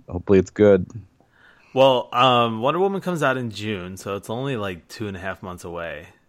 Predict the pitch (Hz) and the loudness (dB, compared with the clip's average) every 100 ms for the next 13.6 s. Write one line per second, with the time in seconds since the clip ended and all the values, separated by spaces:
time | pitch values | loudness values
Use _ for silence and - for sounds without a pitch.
0 | _ - 87 85 80 82 101 _ - 110 | _ -14 -12 -12 -16 -20 -20 _ -12 -8
1 | 98 95 - - - _ - 98 85 - | -6 -6 -10 -18 -20 _ -12 -10 -10 -8
2 | 92 90 139 156 156 156 110 95 87 90 | -8 -6 -2 -2 -2 -6 -8 -6 -8 -8
3 | - 107 - 98 - _ - - - 95 | -10 -12 -8 -10 -10 _ -20 -20 -12 -8
4 | 80 95 107 110 104 98 95 92 90 _ | -8 -6 -2 -2 -2 -4 -8 -12 -16 _
5 | _ _ _ _ _ 107 131 135 127 135 | _ _ _ _ _ -4 -4 -4 -6 -2
6 | 147 139 147 151 147 - 110 104 98 101 | -2 -2 -2 -2 -6 -10 -8 -8 -6 -4
7 | 120 123 120 - - 110 117 110 - 110 | -2 -4 -8 -18 -12 -8 -8 -10 -10 -10
8 | 110 - 104 113 135 120 101 95 110 - | -10 -12 -10 -4 -4 -4 -6 -6 -8 -6
9 | 123 131 135 135 139 143 143 _ _ _ | -6 -4 -6 -4 -4 -4 -6 _ _ _
10 | _ 110 104 104 101 104 98 101 95 92 | _ -6 -2 -4 -4 -8 -10 -10 -8 -10
11 | 90 - 101 98 87 - 85 85 - 87 | -12 -12 -10 -8 -8 -10 -14 -14 -18 -18
12 | 85 82 - 82 - 71 - - _ _ | -14 -14 -14 -18 -18 -18 -20 -20 _ _
13 | _ _ - 98 - - | _ _ -4 0 -2 -4